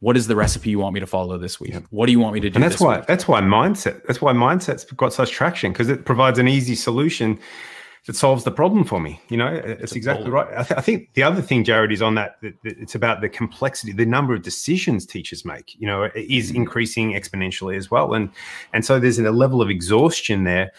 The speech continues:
Speaker 2: where we just want the easy solution. So we read mindset, it's cute, has high face validity, it makes so much sense. And now we have literally, literally have schools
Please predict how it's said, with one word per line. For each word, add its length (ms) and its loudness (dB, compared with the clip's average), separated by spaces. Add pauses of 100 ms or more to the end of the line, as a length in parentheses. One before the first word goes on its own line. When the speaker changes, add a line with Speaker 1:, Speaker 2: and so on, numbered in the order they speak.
(240)
Speaker 2:
where 560 4
we 100 4
just 420 0
want 220 0
the 80 -2
easy 300 -2
solution. 560 -6
So 140 -12
we 80 -8
read 340 2
mindset, 720 2 (120)
it's 160 -14
cute, 460 -2
has 140 -12
high 280 -2
face 400 -4
validity, 460 -2
it 60 0
makes 220 -6
so 140 0
much 180 -2
sense. 380 -2 (520)
And 100 2
now 160 4
we 80 2
have 100 2
literally, 480 0
literally 360 4
have 120 -6
schools 640 -4